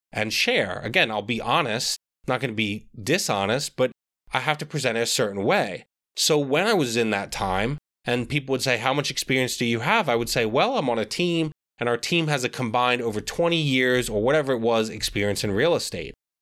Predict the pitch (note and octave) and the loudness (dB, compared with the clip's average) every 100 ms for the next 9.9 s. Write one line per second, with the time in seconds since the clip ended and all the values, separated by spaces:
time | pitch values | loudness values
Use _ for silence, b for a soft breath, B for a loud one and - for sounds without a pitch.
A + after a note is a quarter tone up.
0 | _ - F#3+ A3+ C4 D#4+ D4 E3 D3+ F#3 | _ -2 0 2 0 -2 0 0 2 2
1 | F3+ C3 C3+ C#3 B2+ A#2 - D3+ D#3 D#3 | 2 2 2 2 2 0 0 2 4 4
2 | D3+ C#3+ D3+ C3+ C#3 C#3 D3 C#3 C#3+ - | 2 0 0 2 2 2 -2 -4 -4 -2
3 | C#3 - A2 G#2+ A2 G#2+ G#2 A2+ B2 B2+ | -4 -4 0 2 2 2 0 2 2 2
4 | A#2+ A#2+ A2+ G#2 G2 G2 G2 G2 - _ | 2 0 -2 -2 0 2 2 2 -2 _
5 | _ _ - F3+ C4 E4+ C#4+ A#3 G#3 A#3 | _ _ -2 0 2 2 4 2 4 4
6 | B3 A#3 G#3 G3 G3 - - A3+ A#3 G3+ | 6 4 4 2 -2 -4 -2 0 2 2
7 | F#3 F#3 - C3 D#3+ E3+ F3 E3+ b b | 2 0 -6 0 2 4 2 -2 b b
8 | - F#3+ E3+ F3+ D3+ A3 B3 A3 - D3 | -4 -2 2 0 4 2 2 -4 -2 -2
9 | - A#2 G2+ G2 F#2 - F#2+ E2 D#2+ | 0 0 2 2 0 -2 -4 -4 -6